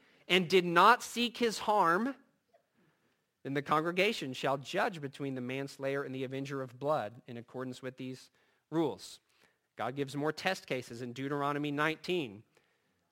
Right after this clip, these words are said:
Uh, he said, "If anyone kills his neighbor unintentionally without having hated him in the past." Here's verse five. Here, here's another test case. "If someone goes into the forest with his neighbor to cut wood,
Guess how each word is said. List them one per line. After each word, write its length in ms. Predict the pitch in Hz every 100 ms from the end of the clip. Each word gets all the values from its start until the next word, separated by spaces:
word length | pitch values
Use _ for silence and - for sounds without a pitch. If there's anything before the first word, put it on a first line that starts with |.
| _
Uh, 120 | 110 110
he 100 | 139
said, 180 | 160
"If 100 | 160 151
anyone 420 | 180 202 196 190
kills 460 | - 185 196 190 -
his 280 | 180 175
neighbor 360 | 165 170 180 185
unintentionally 800 | 175 190 196 - 190 175 147 117
without 420 | 120 135 160 170
having 360 | 170 170 170 175
hated 500 | - 180 180 190 175
him 200 | 175 180
in 60 |
the 80 | 180
past." 680 | 170 180 165 104 - - _ _ _ _ _ _ _ - _ _ -
Here's 160 | 143
verse 240 | 147 165 160
five. 320 | 180 170 120
Here, 180 | 143 160
here's 240 | 147 160
another 300 | 160 170 170
test 280 | 156 170 147
case. 280 | 131 110 - _ _ _ _ _ _ _
"If 120 | 143
someone 340 | - 180 175 143
goes 280 | 170 190
into 140 | 202 190
the 100 | 175
forest 400 | - 190 180 -
with 140 | 165
his 180 | 175 147
neighbor 320 | 156 165 156
to 120 | 131
cut 380 | 143 - 180 156
wood, 420 | 156 175 123 107